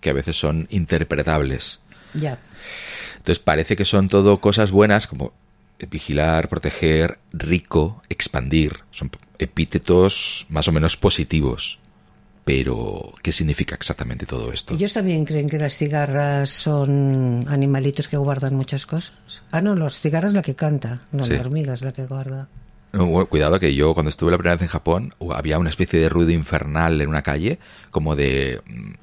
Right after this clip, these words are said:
Speaker 1: algo eléctrico, de algún cable o algo. Yo, "¿Qué es este ruido? Que casi no puedo ni hablar".
Speaker 2: ¿Y qué era?
Speaker 1: Y luego descubrí que eran cigarras.
Speaker 2: Las cigarras.
Speaker 1: Que hacen, las cigarras de ese tipo en concreto, de esa especie, hacen unos ruidos como eléctricos inso-, ensordecedores. Es, es rarísimo.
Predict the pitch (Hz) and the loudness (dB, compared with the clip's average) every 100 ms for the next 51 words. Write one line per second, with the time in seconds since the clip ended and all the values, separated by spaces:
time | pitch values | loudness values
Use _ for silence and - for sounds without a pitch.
0 | - - - 85 78 76 - - - - | -20 -12 -4 0 2 2 -2 -6 -4 -4
1 | - 69 80 78 92 69 78 92 98 67 | -4 -6 -4 -2 0 0 0 -2 -2 -4
2 | - - - - 71 87 117 - 87 - | -4 -4 -2 -2 0 0 -2 -4 -6 -2
3 | 123 107 85 113 135 92 67 82 110 - | 0 0 2 2 2 2 2 2 2 -2
4 | - _ 147 - 143 131 123 76 82 95 | -12 _ -14 -8 -6 -4 0 2 2 2
5 | 92 90 98 76 87 135 139 - 139 135 | 2 0 0 -2 -2 -2 -4 -4 -6 -6
6 | 131 123 139 - _ _ - 64 - 80 | -6 -10 -12 -18 _ _ -10 -6 -2 -4
7 | - 65 73 69 73 90 90 82 - 90 | -4 -4 -4 -2 0 2 2 2 0 0
8 | 87 85 78 78 80 98 82 76 - 80 | 2 2 2 0 2 2 2 -2 0 0
9 | 110 135 - - - - - - 87 92 | 2 0 -2 -12 -20 -18 -6 0 4 6
10 | 87 80 90 90 87 - 85 82 82 87 | 6 6 4 4 4 2 2 4 4 4
11 | - - 101 - 180 - - - - - | 2 -4 -2 2 2 0 -8 -12 -16 -16
12 | - - - 92 - - 98 92 80 73 | -20 -20 -8 -6 -4 0 2 2 2 0
13 | 78 76 67 - - - - - 78 85 | 0 2 0 -2 -8 -8 -6 -4 -2 -2
14 | 76 - 62 | -2 -6 -12